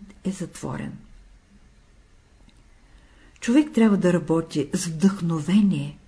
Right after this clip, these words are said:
ако иска да има успех. Не е въпросът за онова временно вдъхновение. Има едно вдъхновение, което при всички условия на живота е непреривно,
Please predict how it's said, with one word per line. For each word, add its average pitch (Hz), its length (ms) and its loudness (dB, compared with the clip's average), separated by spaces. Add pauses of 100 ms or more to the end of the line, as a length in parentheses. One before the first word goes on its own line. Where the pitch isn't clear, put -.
(260)
ако 190 260 -2
иска 196 520 -2
да - 180 -10
има 156 200 -6
успех. 123 380 -10 (1500)
Не 180 160 2
е 233 40 6
въпросът 208 640 -2
за 175 120 0
онова 175 440 -2
временно 220 560 2
вдъхновение. 139 840 -4 (1000)
Има 262 280 6
едно 233 220 6
вдъхновение, 202 800 2
което 180 480 -2
при 175 140 -4
всички - 480 -4
условия 208 840 -2
на 160 140 -4
живота 139 560 -6 (800)
е 254 100 4
непреривно, 247 800 2